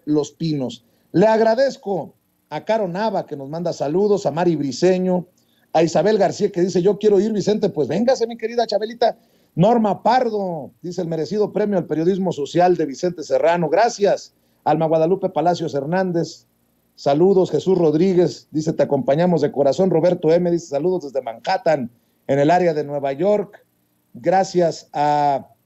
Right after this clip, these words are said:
Rogelio Beltrán. Obviamente, le mando un saludo a la querida Normita Aguilar, que anda del tingo al tango por allá en Arizona,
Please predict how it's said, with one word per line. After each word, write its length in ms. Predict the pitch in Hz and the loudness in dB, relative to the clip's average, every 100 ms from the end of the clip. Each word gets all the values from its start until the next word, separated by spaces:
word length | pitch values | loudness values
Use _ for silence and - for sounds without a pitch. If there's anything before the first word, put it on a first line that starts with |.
| _ _ | _ _
Rogelio 380 | 139 143 170 180 | -8 -4 0 0
Beltrán. 420 | 156 151 151 202 - | 0 0 0 0 -4
Obviamente, 1400 | 240 262 254 226 190 165 165 190 254 240 202 - 147 - - _ _ | 0 2 2 0 0 2 0 0 0 0 -4 -2 -2 -2 -10 _ _
le 160 | 143 | 2
mando 320 | 160 196 202 202 | 2 2 2 0
un 80 | |
saludo 720 | 180 165 170 214 208 196 175 - - | 2 2 4 4 4 4 2 -8 -4
a 80 | 143 | 0
la 140 | 156 | 0
querida 340 | 156 170 202 185 | 2 2 4 2
Normita 460 | 160 165 208 190 | 0 -2 -2 0
Aguilar, 560 | 160 151 175 196 196 - _ _ _ _ | 0 0 2 2 0 -8 _ _ _ _
que 220 | 147 156 | -2 0
anda 260 | 156 190 196 | 2 2 2
del 260 | 175 156 156 | 2 0 -2
tingo 260 | 254 214 | -4 0
al 140 | 185 - | 0 0
tango 320 | 226 220 196 | -2 -2 -4
por 160 | 165 | -2
allá 140 | 160 208 | -2 0
en 60 | |
Arizona, 680 | 208 165 170 214 220 233 - | -2 -2 0 0 -2 -4 -10